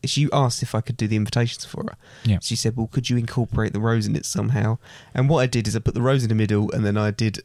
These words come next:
Speaker 1: I made, made, made the rose into almost like a, um, I made the rose smaller <laughs> and made it into a bit of like a, um, a bush-like thing in the background.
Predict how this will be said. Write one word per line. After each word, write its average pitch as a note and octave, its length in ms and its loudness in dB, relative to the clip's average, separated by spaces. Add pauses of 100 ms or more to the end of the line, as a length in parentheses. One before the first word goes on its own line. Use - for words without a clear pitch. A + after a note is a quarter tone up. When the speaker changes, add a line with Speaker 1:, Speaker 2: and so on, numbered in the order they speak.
(520)
Speaker 1:
I - 60 0
made, A#2 340 2
made, B2 220 2 (140)
made B2 300 -2
the A#2+ 80 -2
rose A#2 300 2
into G#2+ 240 0
almost A2 360 0
like G#2+ 260 0
a, G#2+ 200 4
um, G#2 260 0 (840)
I - 80 -2
made A#2+ 200 2
the A#2+ 80 0
rose A#2+ 220 2
smaller A#2 500 2 (400)
<laughs> - 440 -6
and C#3 500 2
made C#3+ 240 4
it C3 80 0
into C3+ 280 2
a A#2+ 40 -2
bit B2+ 160 -2
of A2+ 140 -2
like A2 220 -2
a, A2 180 0 (800)
um, G#2+ 460 2 (640)
a C3+ 60 2
bush-like A#2 640 0
thing G#2+ 140 0
in G#2+ 80 0
the G#2+ 60 0
background. A2+ 600 -2